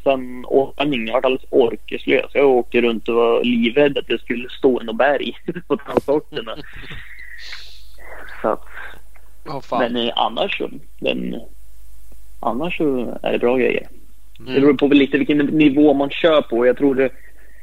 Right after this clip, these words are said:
Speaker 1: samtidigt att det kanske är mer behövligt i, i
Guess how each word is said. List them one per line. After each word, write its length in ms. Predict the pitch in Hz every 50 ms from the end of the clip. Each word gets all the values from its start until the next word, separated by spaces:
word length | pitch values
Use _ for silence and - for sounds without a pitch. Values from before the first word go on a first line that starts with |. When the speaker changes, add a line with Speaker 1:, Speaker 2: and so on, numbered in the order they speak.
| - - - - - - - - - - - -
Speaker 1:
samtidigt 520 | - 147 143 143 143 160 165 160 156 - 127
att 120 | 120 120
det 80 | 139 117
kanske 320 | - 131 127 - - 139
är 60 | 127
mer 380 | 131 135 143 151 151 139 127 120
behövligt 720 | 117 131 123 135 135 131 135 127 117 113 117 - - - - - - - - - - - - - - - - - - - - - - - - - -
i, 180 | - 135 120 110 107 - - 55 60 52 50 50 50 50 50 - 50 - - - - - - - - - -
i 480 | 120 127 123 131 123 127 120 - -